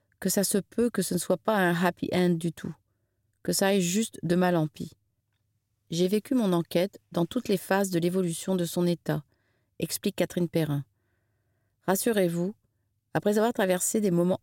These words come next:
extrêmement difficiles, Clara va beaucoup mieux. Mais Catherine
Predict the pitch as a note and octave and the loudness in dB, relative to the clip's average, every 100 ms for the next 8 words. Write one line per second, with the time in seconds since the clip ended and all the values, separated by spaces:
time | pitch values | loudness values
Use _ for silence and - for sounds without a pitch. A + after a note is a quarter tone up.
0 | - - - - A#3+ A3+ G3 F#3 F3+ E3+ | -6 -6 -6 -2 0 2 2 0 -2 -4
1 | E3+ - F#3 F#3+ G3+ _ _ _ _ - | -4 -2 -2 -2 -4 _ _ _ _ 0
2 | G3 G#3 G3 E3+ F3 - D#3+ D#3 D3 - | 2 2 2 0 -2 -2 0 2 0 -6
3 | _ _ _ _ _ _ F3+ F#3 A3 - | _ _ _ _ _ _ -2 0 -2 -4